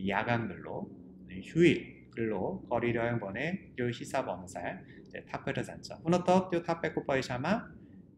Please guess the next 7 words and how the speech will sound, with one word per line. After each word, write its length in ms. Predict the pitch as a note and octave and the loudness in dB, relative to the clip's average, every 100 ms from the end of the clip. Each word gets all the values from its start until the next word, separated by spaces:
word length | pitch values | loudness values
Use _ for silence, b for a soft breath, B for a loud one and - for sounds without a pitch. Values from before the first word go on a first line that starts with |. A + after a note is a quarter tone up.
| - | -16
이제 200 | - F#2 | -10 -10
세금, 380 | - F3+ E3 - - - - - - - - _ | 0 4 4 2 -8 -16 -20 -20 -20 -20 -20 _
뭐 220 | F2+ - - - - - | -14 -14 -20 -20 -20 -2
보험, 480 | A#2 A#2 A2+ F#2 - - - - _ _ _ _ _ | 2 2 2 0 -4 -20 -20 -20 _ _ _ _ _
음, 140 | G#2 - | -2 2
예스도 320 | B2+ B2+ B2 A2+ | 2 0 -2 -4
구라짜이 680 | G2 F#2 - F2+ D3+ A#3 | -4 -4 -4 -2 0 -2